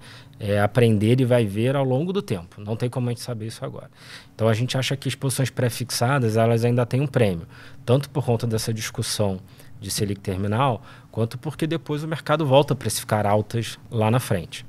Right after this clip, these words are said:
tá? Então, a gente acredita que o pré-fixado ainda faz sentido, ainda que seja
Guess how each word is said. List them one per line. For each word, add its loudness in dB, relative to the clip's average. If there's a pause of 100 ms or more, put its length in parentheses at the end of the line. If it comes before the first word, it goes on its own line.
(140)
tá? -8 (280)
Então, -8
a -2
gente 0
acredita 0
que 0
o 2
pré-fixado 0
ainda 4
faz -2
sentido, -2 (560)
ainda 4
que 0
seja 2